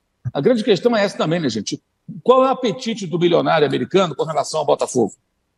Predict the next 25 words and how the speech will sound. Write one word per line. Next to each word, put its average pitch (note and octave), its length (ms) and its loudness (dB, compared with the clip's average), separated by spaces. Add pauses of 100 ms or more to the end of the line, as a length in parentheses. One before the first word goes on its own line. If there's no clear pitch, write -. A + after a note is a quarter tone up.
(240)
O - 60 -6
que B3+ 120 6
que C4+ 80 4
ele A#3 120 8
quer G3+ 180 6
montar D#3+ 340 4
no C#3 80 2
Botafogo? B2+ 420 2
É G#3 60 4
um G3+ 60 2
time A#3 200 2
pra G3+ 140 2
brigar D3 320 4
lá B2+ 380 -4
em B2+ 80 -4
cima A3 360 2 (200)
ou F#3+ 100 2
pra G#3 100 2
ficar F3 220 -4
em D#3+ 60 0
sexto, D#3+ 340 0
sétimo C3+ 380 -2
do B2+ 80 -4
Campeonato B2+ 360 -2
Brasileiro? A2+ 440 2